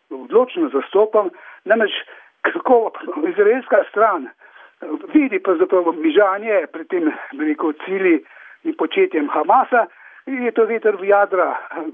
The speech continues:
vladi Netanjahua in pa seveda tudi dekuražira, ne, same Izraelce, ne, ko vidi, da pravzaprav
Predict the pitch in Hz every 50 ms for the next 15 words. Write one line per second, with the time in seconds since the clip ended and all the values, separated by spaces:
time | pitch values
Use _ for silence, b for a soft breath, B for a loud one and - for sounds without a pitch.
0 | - 156 175 190 180 165 156 156 151 147 147 160 151 180 233 277 - - 240 240
1 | 240 b b b b b b - 247 302 285 294 262 247 - - 202 214 247 240
2 | 208 - 262 - 185 - - - 262 - - 196 196 170 165 151 123 117 143 233
3 | 269 269 233 208 156 120 - _ - 113 120 147 190 196 - B B B B B
4 | - - - 208 196 214 233 247 233 220 - 196 190 160 175 165 165 214 285 302
5 | 285 262 180 - - - 156 143 294 269 233 - - 196 190 160 - 247 226 220
6 | 202 196 180 - 208 214 190 170 175 - 196 202 202 196 185